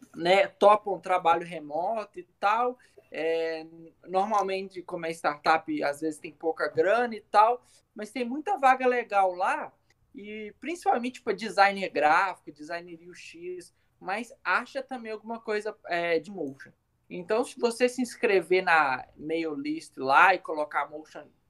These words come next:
motion designer, eles sempre te mandam e-mail quando tem vaga, é, com essa,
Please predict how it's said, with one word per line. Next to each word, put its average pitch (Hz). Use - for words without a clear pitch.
motion 147
designer, 151
eles 160
sempre 185
te 220
mandam 185
e-mail 165
quando 151
tem 156
vaga, 151
é, 135
com -
essa, 143